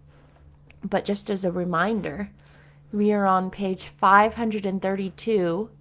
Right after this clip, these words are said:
of six hundred and ninety-one. Just a little more than a hundred pages to go. And if you want to know something really funny, you might have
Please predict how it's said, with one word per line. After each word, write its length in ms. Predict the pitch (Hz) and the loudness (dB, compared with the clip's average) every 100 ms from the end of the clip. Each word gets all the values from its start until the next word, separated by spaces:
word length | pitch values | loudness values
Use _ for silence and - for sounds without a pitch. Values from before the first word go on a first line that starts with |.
| - | -8
of 140 | - 160 | -6 -6
six 460 | - - 247 - | -6 -2 -2 -2
hundred 460 | - 233 226 208 208 | -2 0 0 2 2
and 140 | 202 | 2
ninety-one. 1080 | 190 185 196 196 - 196 185 202 208 190 190 - - - - - - - - - | 2 2 2 0 -2 -6 -4 -6 -6 -8 -10 -14 -20 -20 -20 -20 -20 -20 -20 -12
Just 180 | 202 - | -10 -4
a 60 | |
little 240 | 185 185 185 | -2 0 0
more 180 | 185 180 | -2 -2
than 140 | 180 | -2
a 60 | 180 | -4
hundred 360 | 196 196 180 | -4 -4 -6
pages 380 | - 196 180 190 | -6 -4 -4 -6
to 100 | 196 | -8
go. 360 | 202 90 90 - | -4 -2 -4 -6
And 160 | 190 185 | -6 -4
if 240 | 185 - | -4 -4
you 120 | 202 | -2
want 160 | 196 196 | 2 2
to 60 | |
know 160 | 196 190 | 2 0
something 360 | - 196 180 180 | 0 -2 -2 -2
really 380 | 190 196 233 | 0 0 0
funny, 500 | 277 190 165 180 277 - - | -2 -4 -4 -6 -10 -12 -6
you 140 | 214 | -4
might 240 | 202 196 | -2 -2
have 260 | 202 185 - | -2 -4 -8